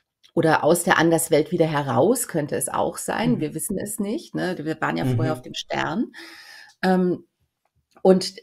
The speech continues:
Speaker 1: wir sehen da unten den Skarabäus, der die Sonnenscheibe, wenn wir genau gucken, durch die Schenkel der Göttin Nuit nach oben schiebt. Und das ist halt grad ein Geburtsprozess.
Speaker 2: Mhm.
Speaker 1: Und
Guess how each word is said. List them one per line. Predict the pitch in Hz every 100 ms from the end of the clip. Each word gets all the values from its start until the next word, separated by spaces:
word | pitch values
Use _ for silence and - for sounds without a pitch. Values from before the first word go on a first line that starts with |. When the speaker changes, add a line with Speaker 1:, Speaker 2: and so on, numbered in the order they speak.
| -
Speaker 1:
wir | 185 175
sehen | 220
da | 214
unten | 180 233 208
den | 196 190
Skarabäus, | - 185 175 151 170 208 240 233 -
der | 190 180 175 - - _ 175
die | 165
Sonnenscheibe, | 156 240 262 233 - 185 143 170 175 196 247 330 - _ _ _
wenn | 165 180
wir |
genau | 180 185 - 220
gucken, | 226 233 208 175
durch | 226 247 -
die | 190 190 190 -
Schenkel | - 208 214 247 - 226 220 226 - _ _ -
der | 185 180 175 -
Göttin | - 185 185 180 175 170 170
Nuit | 208 269 233 214 -
nach | 170 165
oben | - 165 165 151 160
schiebt. | - - 175 254 -
Und | - 180 -
das | 175 -
ist | 226
halt | 208 202
grad | 190 196
ein | 180
Geburtsprozess. | 160 208 240 - - 127 - - - - - - -
Speaker 2:
Mhm. | 135 127 131 _ _ _ _ _ -
Speaker 1:
Und | 170 170 165 -